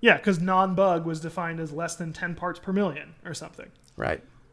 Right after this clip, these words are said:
Speaker 1: Anyway, we, we've
Speaker 2: So,
Speaker 1: probably
Speaker 2: anyway.
Speaker 1: talked about this for long enough, <laughs> but
Speaker 2: I think so, but any, just to keep you guys appraised,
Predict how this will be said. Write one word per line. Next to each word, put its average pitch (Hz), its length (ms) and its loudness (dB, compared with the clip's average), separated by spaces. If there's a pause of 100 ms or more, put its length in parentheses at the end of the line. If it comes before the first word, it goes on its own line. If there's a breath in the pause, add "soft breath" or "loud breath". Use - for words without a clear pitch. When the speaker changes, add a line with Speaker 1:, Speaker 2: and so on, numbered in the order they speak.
(140)
Speaker 1:
Anyway, 160 420 4
we, 233 140 0
we've 240 240 -2
Speaker 2:
So, 147 80 8
Speaker 1:
probably 233 180 8
Speaker 2:
anyway. 139 300 10
Speaker 1:
talked 180 100 2
about 180 80 -4
this 185 140 -4
for 202 100 -6
long 180 260 -2
enough, 160 380 -6 (120)
<laughs> - 100 -12
but 165 180 -4 (300 loud breath)
Speaker 2:
I 190 140 10
think 180 180 10
so, 135 280 10
but 127 260 4
any, 165 180 8
just 175 280 6
to 147 120 6 (220)
keep 165 220 4
you 160 80 10
guys 143 400 8
appraised, 123 580 6